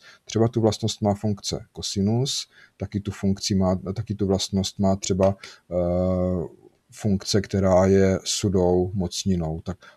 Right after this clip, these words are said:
tohle taky, eh, motivovalo asi ten název.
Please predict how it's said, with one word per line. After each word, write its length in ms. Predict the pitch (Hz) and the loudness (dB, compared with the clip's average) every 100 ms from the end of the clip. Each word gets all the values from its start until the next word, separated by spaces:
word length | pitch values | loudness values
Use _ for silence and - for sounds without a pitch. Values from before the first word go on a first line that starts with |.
| _ | _
tohle 240 | 95 101 98 - | -2 0 0 0
taky, 400 | 98 95 104 101 | -4 -2 0 0
eh, 40 | - - - | 0 -6 -18
motivovalo 1000 | - - 80 95 - 98 95 95 98 - | -18 -12 -8 -8 -4 -2 2 2 2 2
asi 320 | 95 - 104 | 0 0 -2
ten 320 | 98 101 87 78 | -2 0 0 0
název. 580 | 82 90 90 98 98 | -2 -2 2 0 0